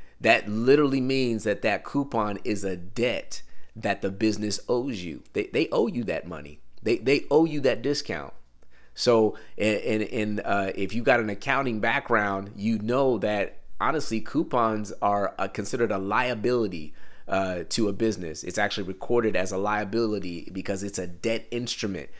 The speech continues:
So when you talk about redemption, you're talking about a debt being paid. Jesus paid a debt for us, a debt that we could not pay for ourselves. He bought us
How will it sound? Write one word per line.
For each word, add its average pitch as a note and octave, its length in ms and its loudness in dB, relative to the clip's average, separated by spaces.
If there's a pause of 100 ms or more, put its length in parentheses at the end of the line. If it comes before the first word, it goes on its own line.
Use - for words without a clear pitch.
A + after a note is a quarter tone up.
(220)
So - 140 0
when G2+ 160 0
you G#2 80 0
talk A2 260 -4
about G2+ 240 0
redemption, G2 680 -2
you're G#2 100 2
talking A2 300 0
about G2+ 260 -2
a F2 120 -4
debt - 440 -6
being C3+ 240 0
paid. A#2 480 -4 (560)
Jesus A#2 320 0
paid B2 220 2
a F#2+ 100 2
debt F2+ 400 0
for G#2 200 0
us, G#2 340 0
a G2 80 0
debt A2+ 400 0
that A2+ 160 -2
we A2+ 140 0
could A#2 280 0
not A#2+ 220 -2
pay C3 160 0
for A2 220 0
ourselves. G#2+ 500 2
He G#2 100 -2
bought A2+ 320 0
us C3 200 2